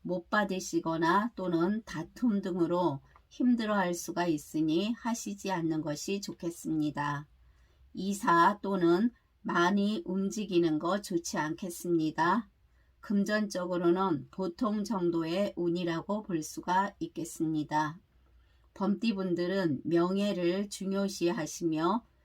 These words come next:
새롭게 진출하시는 것에 강하십니다. 또한 직업으로는 자유로운 직업이 어울리십니다.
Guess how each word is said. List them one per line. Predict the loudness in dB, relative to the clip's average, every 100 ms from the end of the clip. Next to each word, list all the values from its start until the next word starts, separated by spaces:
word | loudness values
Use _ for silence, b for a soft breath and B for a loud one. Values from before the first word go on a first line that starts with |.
| _ -18
새롭게 | -4 0 0 -2 0 0 0
진출하시는 | -4 -6 -6 -4 -2 0 -2 -2 -2 0
것에 | -2 -2 -4 -4
강하십니다. | -4 0 2 0 -2 -2 -2 -2 -2 -4 -8 _ _ _ _ _
또한 | -2 2 4 4 2 b b b -8
직업으로는 | -4 2 4 4 2 2 2 2 -2
자유로운 | -4 -4 -2 0 2 4 2
직업이 | 0 -4 -4 0 2 2 2
어울리십니다. | 0 0 4 2 2 0 0 0 2 2 0